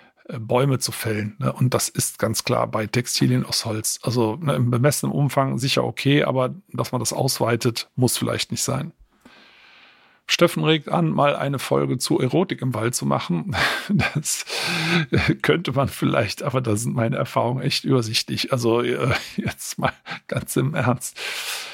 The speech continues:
Ähm, im Winter wäre mir das zu kalt und im Sommer, äh, gibt's da halt stechende Insekten. Ähm, ich weiß nicht, ob das so, äh, vergnüglich ist. Ich persönlich,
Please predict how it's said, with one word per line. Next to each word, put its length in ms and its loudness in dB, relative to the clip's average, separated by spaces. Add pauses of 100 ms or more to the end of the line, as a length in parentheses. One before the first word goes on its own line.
(320)
Ähm, 480 4
im 140 6
Winter 260 8
wäre 100 4
mir 80 4
das 180 0
zu 100 -4
kalt 460 2 (140)
und 380 4
im 180 4
Sommer, 540 6 (140)
äh, 300 2
gibt's 340 -6
da 180 2
halt 340 0
stechende 560 2
Insekten. 800 2 (100)
Ähm, 640 0
ich 240 -2
weiß 300 0
nicht, 360 0
ob 220 -4
das 420 0
so, 440 2 (1080)
äh, 60 -8 (100)
vergnüglich 680 2
ist. 440 2
Ich 200 -4
persönlich, 680 4